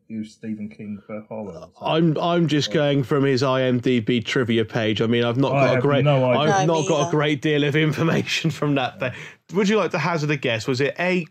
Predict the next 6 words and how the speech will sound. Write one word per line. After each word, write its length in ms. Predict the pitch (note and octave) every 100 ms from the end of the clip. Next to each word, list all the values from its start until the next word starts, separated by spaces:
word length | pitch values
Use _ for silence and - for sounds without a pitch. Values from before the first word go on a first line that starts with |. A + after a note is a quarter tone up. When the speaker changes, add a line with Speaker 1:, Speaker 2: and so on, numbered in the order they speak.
| -
Speaker 2:
Bachman, 560 | C#3 - - C#3 C3 - _ _ _
B, 300 | C3 C3 C3
Hackman, 640 | - - - - C3 A#2+ A#2+ -
or 140 | A#2+
C, 400 | A2+ - B2 B2 - _
Buckman? 480 | C3 C3+ - G#2+